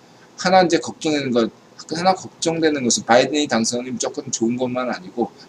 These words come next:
반중을 하더라도 요 화웨이의 보안 문제 이런 거에 대해서는,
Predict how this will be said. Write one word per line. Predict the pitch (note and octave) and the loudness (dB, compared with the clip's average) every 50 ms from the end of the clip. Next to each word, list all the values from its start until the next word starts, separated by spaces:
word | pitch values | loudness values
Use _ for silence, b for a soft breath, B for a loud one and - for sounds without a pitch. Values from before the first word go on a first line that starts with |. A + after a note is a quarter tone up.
| - | -6
반중을 | - - C3+ C3+ D3 D3 D3 F3 E3+ E3 E3 D#3 | -2 0 2 2 2 2 2 0 2 4 4 4
하더라도 | C#3+ C3 A#2 A#2 A2 G#2 - - C#3+ C3+ - - - - _ _ _ _ - - - - _ - - _ _ - - - - - - - - B2+ | 4 2 0 -2 -4 -4 -4 -4 -4 -4 -4 -6 -8 -14 _ _ _ _ -20 -20 -20 -20 _ -20 -20 _ _ -20 -20 -20 -20 -20 -20 -12 -4 0
요 | A#2 A2 A2 A2 - | 2 2 2 0 -2
화웨이의 | - - D#3+ F3+ F#3 F3+ F3 E3+ E3 E3 E3+ E3 E3 E3 | -2 0 4 6 6 8 10 10 10 10 10 10 8 6
보안 | - A2 A2 A#2+ C3+ D3 D3+ D3+ D3+ | 2 0 2 4 4 4 4 2 -2
문제 | D3 C#3 B2 A2+ B2 A#2+ | -6 -6 -6 -4 -2 0
이런 | A2+ A2 A2+ A2+ B2 C3 B2+ | 0 0 0 0 -2 -4 -4
거에 | B2+ C3 B2+ B2 B2 A#2 | -4 -2 -2 -2 -2 -2
대해서는, | - A#2 A2 G#2+ - A2 A2+ C#3+ D#3+ - A3 | -2 -2 -2 -2 -4 -6 -4 -4 -2 -2 -2